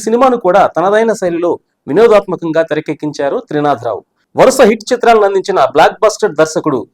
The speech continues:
త్రినాథరావు నక్కిన తన తదుపరి సినిమాను స్టార్ట్ చేశాడు. ఈసారి ఆయన ఒక హై ఎండ్ ఎనర్జీ ఎంటర్‌టైనర్ కోసం యువ హీరో హవీష్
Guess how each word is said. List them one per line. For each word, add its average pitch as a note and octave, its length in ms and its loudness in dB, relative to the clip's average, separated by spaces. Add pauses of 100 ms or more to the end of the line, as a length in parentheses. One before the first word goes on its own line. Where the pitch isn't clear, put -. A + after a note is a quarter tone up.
(260)
త్రినాథరావు G3+ 520 4
నక్కిన D#3 240 0 (340)
తన F3 100 2 (100)
తదుపరి A3+ 380 2
సినిమాను F#3 380 0 (160)
స్టార్ట్ E3 360 2
చేశాడు. A#2 320 -4 (340)
ఈసారి A3 460 2
ఆయన G3+ 180 0 (220)
ఒక E3 200 -2
హై E3+ 100 2 (100)
ఎండ్ A3 160 -2
ఎనర్జీ G3 280 0 (120)
ఎంటర్‌టైనర్ F3+ 540 -2
కోసం D#3+ 240 -4 (480)
యువ G#3 100 2 (120)
హీరో G#3+ 220 2 (200)
హవీష్ G#3 380 0